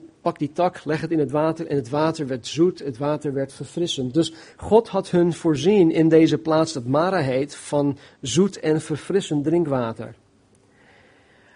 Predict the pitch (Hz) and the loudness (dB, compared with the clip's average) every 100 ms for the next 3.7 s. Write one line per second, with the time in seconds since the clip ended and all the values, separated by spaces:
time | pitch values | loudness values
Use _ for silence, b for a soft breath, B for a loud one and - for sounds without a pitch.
0 | b 208 240 - 165 170 156 - 180 - | b 6 6 6 0 0 0 0 0 2
1 | 170 151 - 202 208 214 190 170 160 185 | 0 0 0 4 6 6 4 4 4 4
2 | 190 175 160 160 143 170 202 156 143 - | 2 2 0 0 2 0 0 0 0 0
3 | 143 143 156 190 151 135 160 | 0 2 2 4 2 0 -6